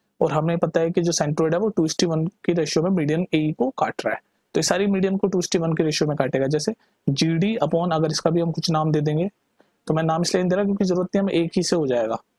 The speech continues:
ठीक है। मान लो इसका नाम हमने एन दे दिया, इसका नाम हमने P दे दिया, तो जीडी upon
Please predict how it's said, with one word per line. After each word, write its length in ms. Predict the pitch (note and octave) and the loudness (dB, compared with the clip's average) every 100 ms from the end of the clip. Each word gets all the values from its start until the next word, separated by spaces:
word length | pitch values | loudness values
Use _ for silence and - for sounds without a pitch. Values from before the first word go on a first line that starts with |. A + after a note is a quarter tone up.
| _ - | _ -2
ठीक 100 | A#3+ | -2
है। 60 | - _ _ - | -4 _ _ -4
मान 120 | D3 | -2
लो 80 | D3+ | -2
इसका 180 | - | 0
नाम 140 | D3+ D3+ | 0 0
हमने 180 | D3 D3 - | -2 -2 -2
एन 140 | C#3+ | 0
दे 100 | C#3 | 0
दिया, 320 | C3+ C3+ C3 C3 - | 2 0 0 -4 -4
इसका 220 | - - | -2 0
नाम 120 | D3 C#3 | -2 -2
हमने 200 | C#3 C#3 | -2 -2
P 200 | D3 C#3 | -2 0
दे 120 | C3 | 0
दिया, 220 | C3 C3 - - _ | 0 -4 -6 -20 _
तो 60 | - | -2
जीडी 460 | D3+ E3 E3 F#3 G#3+ | 0 2 2 0 0
upon 320 | D3+ F3 F3 | 0 0 -2